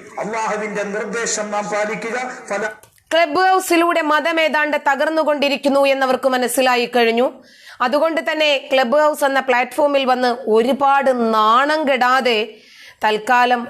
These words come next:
Speaker 2: ഉള്ള മാനമെങ്കിലും രക്ഷപ്പെടുത്തൂ എന്ന് ഏതാണ്ട് ഉസ്താദുമാർ അപേക്ഷിക്കുന്ന കാഴ്ചയാണ് നമുക്ക് കാണാൻ കഴിയുന്നത്. അതിന്റെ ഉദാഹരണം എന്തുകൊണ്ട്, എന്താണെന്ന് നോക്കണം.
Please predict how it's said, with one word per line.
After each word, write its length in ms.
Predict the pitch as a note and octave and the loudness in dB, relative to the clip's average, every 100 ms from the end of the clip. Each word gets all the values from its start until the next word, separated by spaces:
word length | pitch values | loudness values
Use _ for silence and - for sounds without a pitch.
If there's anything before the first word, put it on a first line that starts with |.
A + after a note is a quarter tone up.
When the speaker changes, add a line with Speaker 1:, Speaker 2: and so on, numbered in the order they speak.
| - | 0
Speaker 2:
ഉള്ള 360 | A3 A3+ C4+ D#4 | 2 4 4 2
മാനമെങ്കിലും 880 | B3+ A#3 A#3+ C4+ B3+ A#3+ A#3 A#3 | 2 2 2 2 0 0 0 2
രക്ഷപ്പെടുത്തൂ 760 | G#3+ G3+ - C4+ B3 A#3 B3 A3 | 2 0 0 0 2 0 0 0
എന്ന് 220 | G#3 A3 | 0 2
ഏതാണ്ട് 340 | A3+ G#3+ G#3 G3+ | 2 2 0 0
ഉസ്താദുമാർ 720 | G3 A#3+ A3+ A3+ G#3+ G#3 G#3+ | 0 0 0 2 0 0 -2
അപേക്ഷിക്കുന്ന 680 | F#3 A3 B3 - G3+ G#3 G3+ | 2 2 2 -2 -2 0 0
കാഴ്ചയാണ് 480 | G3+ G3 - G#3 G3+ | 0 -2 0 0 2
നമുക്ക് 260 | G3 G#3+ | 0 -2
കാണാൻ 320 | G3+ G3+ A3 | -2 0 0
കഴിയുന്നത്. 460 | A3+ A#3 A#3+ C4 D#4 - - - - | 2 2 2 2 0 -4 -20 -16 -6
അതിന്റെ 240 | G#3 G#3+ A3 | -2 0 2
ഉദാഹരണം 540 | G3+ B3+ B3 A#3 G#3+ | 2 0 0 -2 0
എന്തുകൊണ്ട്, 440 | G#3 G#3 G#3+ G#3 | 2 2 0 0
എന്താണെന്ന് 460 | G3 G3+ G#3 G#3 G#3 | 0 0 0 0 2
നോക്കണം. 500 | G#3 B3 C#4 - | 2 2 -2 -4